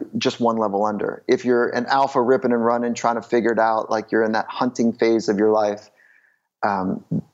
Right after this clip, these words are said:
those men and women are not gonna hear this and say, "You know what? I'm gonna try to play the game smarter." They're, they're saying,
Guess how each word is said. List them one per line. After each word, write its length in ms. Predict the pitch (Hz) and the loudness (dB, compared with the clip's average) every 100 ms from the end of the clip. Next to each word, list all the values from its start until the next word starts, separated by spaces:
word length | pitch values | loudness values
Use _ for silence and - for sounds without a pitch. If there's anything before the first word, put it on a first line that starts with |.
| _ _ - | _ _ -2
those 260 | 127 131 | 2 2
men 140 | 120 117 | 2 2
and 80 | 113 | 0
women 240 | 110 101 - | 0 -4 -4
are 160 | - 104 | -2 0
not 240 | 104 98 | 0 -2
gonna 140 | - 98 | -4 -4
hear 200 | 98 98 | 0 2
this 220 | 95 - | 0 -2
and 80 | - | -4
say, 240 | - 101 - _ - - | -2 -2 -4 _ -14 -4
"You 100 | 147 | -2
know 160 | 180 180 | 0 2
what? 460 | 165 160 - - _ _ | 2 0 -2 -12 _ _
I'm 180 | 131 143 | 0 2
gonna 140 | 131 | 2
try 200 | 117 - | 2 0
to 80 | 104 | 0
play 200 | - 101 | 0 0
the 100 | 98 | 0
game 200 | 98 98 | 0 0
smarter." 420 | - - 107 - | -2 -2 -2 -2
They're, 260 | 117 117 - | 0 0 2
they're 140 | 139 165 | 2 2
saying, 460 | 160 139 117 117 | 2 0 0 -4